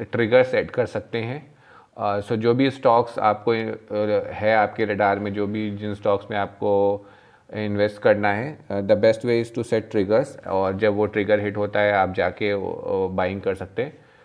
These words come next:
but don't track the market on a daily basis if you are a long term investors।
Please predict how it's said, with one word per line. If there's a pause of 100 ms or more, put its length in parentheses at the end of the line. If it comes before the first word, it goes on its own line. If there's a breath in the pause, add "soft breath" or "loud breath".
(160 soft breath)
but
don't
track (340)
the
market
on
a
daily
basis
if
you (100)
are
a
long (120)
term
investors।